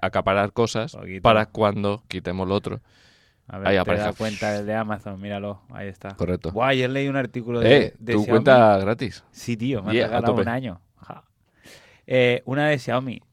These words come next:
Speaker 2: de que los móviles es lo de menos.
Speaker 1: Sí, porque de hecho venden toallas.
Speaker 2: Que, pero que dice eso, que, lo,
Speaker 1: Que no
Speaker 2: los
Speaker 1: tienen
Speaker 2: móviles
Speaker 1: N F C.
Speaker 2: es para crear marca.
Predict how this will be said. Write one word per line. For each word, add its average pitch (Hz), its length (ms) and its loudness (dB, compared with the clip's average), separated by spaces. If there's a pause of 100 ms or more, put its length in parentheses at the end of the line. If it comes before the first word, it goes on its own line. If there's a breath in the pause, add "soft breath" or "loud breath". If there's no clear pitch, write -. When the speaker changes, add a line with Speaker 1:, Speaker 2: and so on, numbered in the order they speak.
(240)
Speaker 2:
de 107 480 -4 (440)
que 104 120 -4
los 101 140 2
móviles 123 480 -2
es 120 100 -4
lo 113 140 -4
de 98 120 -4
menos. 156 240 -10 (840)
Speaker 1:
Sí, 120 180 2
porque 95 420 0
de 98 140 2
hecho 110 180 4
venden 113 280 4
toallas. 90 440 2 (340)
Speaker 2:
Que, 113 180 0
pero 104 260 -2
que 104 60 -4
dice 104 320 -2
eso, 110 160 -6
que, 98 100 -6
lo, 98 240 -8
Speaker 1:
Que - 180 -4
no 143 80 4
Speaker 2:
los 104 60 2
Speaker 1:
tienen 104 220 4
Speaker 2:
móviles 170 320 6
Speaker 1:
N 190 40 0
F 127 160 0
C. 131 140 0
Speaker 2:
es 127 60 0
para 98 760 -2
crear 101 260 -2
marca. 90 400 -12